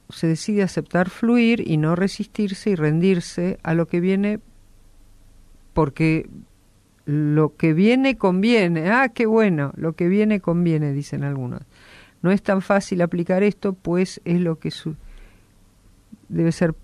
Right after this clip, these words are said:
pero, perdón, pero es lo que sugieren los que saben. Y bueno, por eso, apenas lo pensás un poco, Luna, eh, te das cuenta que,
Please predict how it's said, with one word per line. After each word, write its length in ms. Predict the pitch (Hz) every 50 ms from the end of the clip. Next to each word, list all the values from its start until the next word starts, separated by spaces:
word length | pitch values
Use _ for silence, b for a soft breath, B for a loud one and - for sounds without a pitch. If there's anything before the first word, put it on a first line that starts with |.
| - -
pero, 420 | - 240 226 202 185 170 165 147
perdón, 520 | 143 - - 143 139 147 156 147 139 139 - _
pero 440 | - 240 233 214 196 196 196 -
es 180 | - - 175 170
lo 140 | 180 170 147
que 100 | - 156
sugieren 580 | - - 151 131 - - 160 160 156 160 151
los 160 | 151 139 127 -
que 140 | _ -
saben. 540 | 127 - - - 117 117 120 123 113 98 120 - b b b b b b b b b b b b b b b b b b b b b b b _ _ _ _ _ _ _ _
Y 80 | 190 202
bueno, 340 | 208 277 262 214 196 185 175
por 160 | - 220 226
eso, 220 | 233 - - 196
apenas 420 | 180 175 - - 302 320 359 330 285
lo 120 | 233 196
pensás 580 | - - 190 185 180 - - 254 262 254 - -
un 140 | 220 190
poco, 600 | - - 185 170 156 - - 151 151 151 165 175 165 - _ _ _ _ _ _ _ _ _ _ _ _ _ _ _ _ _
Luna, 560 | - 160 160 160 151 151 147 147 151 160 156 - b b b b b b b b b b b b b _ _ _
eh, 560 | 165 165 175 175 170 165 165 165 160 151 127 -
te 140 | - 196 208
das 180 | 226 254 247 -
cuenta 460 | - - 269 277 285 277 294 262 254
que, 420 | - - 220 220 226 233 226 -